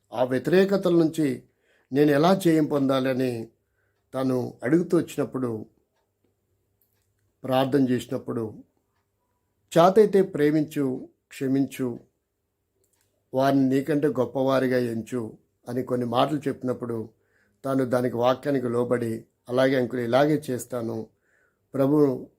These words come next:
నేను కోల్పోయినవన్నీ నాకు తిరిగిస్తాడా, నా ఓటమిలో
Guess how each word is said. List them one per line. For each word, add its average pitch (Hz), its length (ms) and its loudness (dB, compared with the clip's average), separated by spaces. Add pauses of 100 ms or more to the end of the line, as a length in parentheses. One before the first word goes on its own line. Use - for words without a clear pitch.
(100)
నేను 135 180 0
కోల్పోయినవన్నీ 143 760 2
నాకు 127 180 2
తిరిగిస్తాడా, 117 840 -6 (460)
నా 120 120 0
ఓటమిలో 143 800 0